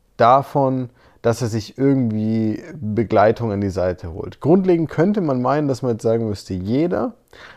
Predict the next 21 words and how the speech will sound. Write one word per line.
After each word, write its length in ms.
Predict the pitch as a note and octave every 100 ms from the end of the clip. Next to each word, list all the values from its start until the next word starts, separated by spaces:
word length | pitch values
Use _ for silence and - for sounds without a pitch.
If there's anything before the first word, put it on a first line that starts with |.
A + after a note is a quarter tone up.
| -
aber 260 | - C3+ C3+
das 200 | C3+ -
stimmt 400 | - D3+ B2+ -
nicht. 260 | F#2+ -
Es 160 | A2+ -
gibt 140 | A3+
viele, 560 | - - F#3+ F#3 F#3 G3 - - -
für 220 | _ - C3
die 140 | D3+
ist 160 | D3 B2+
ein 160 | A#2
Coaching 840 | - E3+ F#3+ - E3+ D#3 D#3 C#3+ - _ _ _ _
nicht 560 | D3 - C#3 D3 D3 -
das 160 | A#2
Richtige. 580 | B2+ A#2+ - F#2+ F2+ - - _ _
Ähm, 760 | G#2+ G#2 G#2 G#2 G2+ A2 A#2+ G2+
sie 120 | A2
sollten 340 | A#2+ D3+ C#3+
es 280 | A#2 - -
nicht 400 | A#2+ C#3+ - -
machen. 420 | B2 C3 - F#2